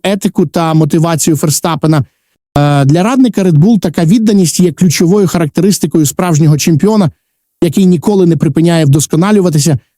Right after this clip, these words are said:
та шукати нові виклики. Е, проте найбільш провокативною частиною коментарів Марко стала його непряма критика інших пілотів. А ось, а,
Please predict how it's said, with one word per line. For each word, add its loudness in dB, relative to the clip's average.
та -2
шукати -2
нові 2
виклики. -2
Е, 2
проте -2
найбільш 0
провокативною 0
частиною 0
коментарів 0
Марко 0
стала -2
його 2
непряма 0
критика -2
інших 0
пілотів. 0
А -2
ось, 0
а, -2